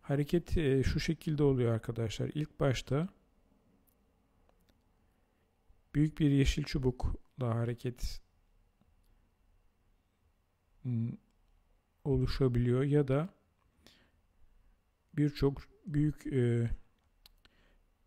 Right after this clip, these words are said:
bir çubuğu oluşturacak, e, küçük çubuklarla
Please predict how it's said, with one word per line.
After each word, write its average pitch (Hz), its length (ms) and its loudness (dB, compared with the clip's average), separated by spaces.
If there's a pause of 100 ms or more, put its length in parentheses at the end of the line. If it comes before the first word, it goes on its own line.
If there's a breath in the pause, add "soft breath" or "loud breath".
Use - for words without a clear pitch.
(960)
bir 135 140 2
çubuğu 135 360 2
oluşturacak, 135 1040 -2 (100)
e, 123 300 -4
küçük - 320 -2
çubuklarla 131 760 0